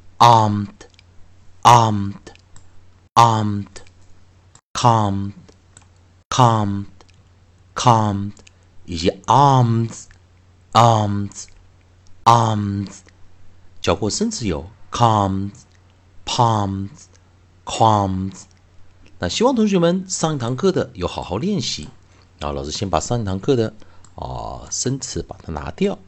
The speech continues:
利用 A I O U 的一个学习顺序，我们来看下组韵音是什么。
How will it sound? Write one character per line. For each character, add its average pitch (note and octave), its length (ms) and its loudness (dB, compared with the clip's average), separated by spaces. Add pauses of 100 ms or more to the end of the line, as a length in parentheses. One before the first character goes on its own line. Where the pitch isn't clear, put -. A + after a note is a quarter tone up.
(1040)
利 F#3+ 100 6
用 F3+ 200 4 (100)
A C#4+ 280 2
I A#3+ 160 10
O A3 160 4
U F#3+ 100 0
的 D3 100 0
一 B2 40 -2
个 A#2+ 80 -4
学 - 180 -4
习 B2 140 -4
顺 B2 240 -4
序， - 240 -6
我 G2 60 -8
们 C3+ 100 -2
来 D3 60 0
看 D#3 180 -6
下 - 300 0
组 C3+ 200 -4
韵 F3+ 200 -2
音 F#3 120 -2
是 F3+ 140 -8
什 - 180 -8
么。 - 160 -20